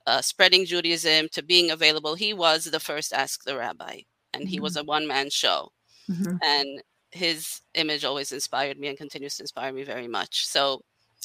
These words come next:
Speaker 1: I started in the editorial. We were just, you know, we were putting together material, holiday websites, weekly Torah portion websites, and that's how I started. And then eventually, as the website grew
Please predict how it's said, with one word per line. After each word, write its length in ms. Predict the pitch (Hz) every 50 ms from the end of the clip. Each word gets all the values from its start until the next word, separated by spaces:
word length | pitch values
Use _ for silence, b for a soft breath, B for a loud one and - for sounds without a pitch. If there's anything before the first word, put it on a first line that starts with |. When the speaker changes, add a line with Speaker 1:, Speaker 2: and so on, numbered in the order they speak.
| - - -
Speaker 1:
I 80 | 151
started 460 | 147 - - 202 214 240 247 277 262
in 80 | 240 226
the 60 | 208
editorial. 540 | 196 185 202 - - 175 175 175 175 180 175
We 120 | 170 151
were 80 | 156 165
just, 180 | - 160 - -
you 80 | 180
know, 80 | 160 151
we 100 | 151 156
were 80 | 147
putting 220 | - - - 180 190
together 320 | - 190 175 165 170 180
material, 560 | 175 180 - - 180 170 170 160 165 156 156
holiday 400 | 170 175 185 185 175 165 170 160 165
websites, 680 | 160 147 151 151 - - 147 135 139 123 135 - - -
weekly 380 | 170 170 170 - - 165 165
Torah 280 | - - 185 185 170 156
portion 360 | - - 151 151 - - 151
websites, 560 | 143 135 139 135 - - 127 123 123 - -
and 100 | 147 143
that's 220 | 147 156 160 - -
how 80 | 202
I 80 | 214 220
started. 440 | 226 - - 113 120 139 135 147 147
And 140 | 151 151 160
then 100 | 160 175
eventually, 640 | 170 202 226 302 294 - - 160 156 160 165 190 _ b b b b b b b b b b b
as 220 | - 170 175 180 -
the 240 | 185 - - 175 165
website 380 | 165 165 165 - 185 180 180
grew 440 | - 165 160 165 165 165 175 196 -